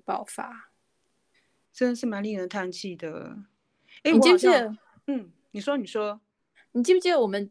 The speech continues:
Speaker 1: 之前有私底下有聊过，就是在抗疫的时候，就是疫情来的时候，政府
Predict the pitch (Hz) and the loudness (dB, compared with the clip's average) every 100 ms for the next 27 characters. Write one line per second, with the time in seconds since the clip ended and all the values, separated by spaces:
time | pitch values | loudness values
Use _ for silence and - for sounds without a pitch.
0 | - 285 285 262 214 208 185 - - 220 | -12 -12 -8 -4 -2 0 -2 -4 -10 -14
1 | - 240 190 226 202 190 - - - 202 | -10 -8 -6 -4 -4 -4 -6 -10 -4 -2
2 | 185 190 196 254 220 208 247 254 247 226 | 0 -2 -4 4 4 4 0 -4 -4 -6
3 | - _ _ _ _ _ - 269 254 233 | -8 _ _ _ _ _ -4 0 0 -2
4 | - 277 226 - 226 202 190 214 262 269 | -8 -6 -4 -6 -6 -4 -4 -4 -4 -4
5 | - 233 220 196 185 185 190 - 185 180 | -6 -6 -6 -4 -4 -4 -6 -6 -8 -4
6 | 220 196 196 - _ _ _ _ _ - | 0 0 -2 -10 _ _ _ _ _ -4
7 | 277 254 214 190 180 - | -2 0 -2 -2 -2 -6